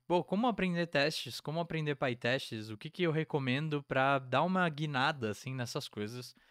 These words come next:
E grande parte do que a gente vai falar hoje eu peguei nesse livro aqui e nesse último aqui.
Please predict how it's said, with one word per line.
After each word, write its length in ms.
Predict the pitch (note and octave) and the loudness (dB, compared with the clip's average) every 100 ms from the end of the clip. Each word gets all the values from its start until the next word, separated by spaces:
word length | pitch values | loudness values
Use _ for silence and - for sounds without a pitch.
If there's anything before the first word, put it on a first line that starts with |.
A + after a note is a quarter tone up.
| - _ _ _ _ _ | -20 _ _ _ _ _
E 280 | C3+ D3 D3 | -4 0 2
grande 280 | D#3+ B3+ D4+ | 2 2 2
parte 320 | G#3 G3 G3 | 2 0 -2
do 80 | F3+ | -2
que 80 | F3 | 0
a 20 | |
gente 160 | F3 | 0
vai 100 | A3+ | -2
falar 240 | D3+ D3+ D3 | 2 4 4
hoje 280 | D#3 E3+ D#3 | 4 2 0
eu 40 | |
peguei 420 | D#3 C#3+ D3+ D#3+ - | -2 -2 -4 -6 -6
nesse 400 | C#3 E3 G3 D3+ | -2 -2 -2 -2
livro 260 | C#3 B2 | -2 -2
aqui 320 | A2 - F3+ G3+ _ _ _ - | -2 -2 -4 -6 _ _ _ -6
e 160 | A#2 | -4
nesse 340 | C3 B2+ C3+ B2 | -2 -2 -4 -4
último 340 | A#2+ - B2+ | -6 -6 -6
aqui. 220 | G#2+ F#2+ | -6 -8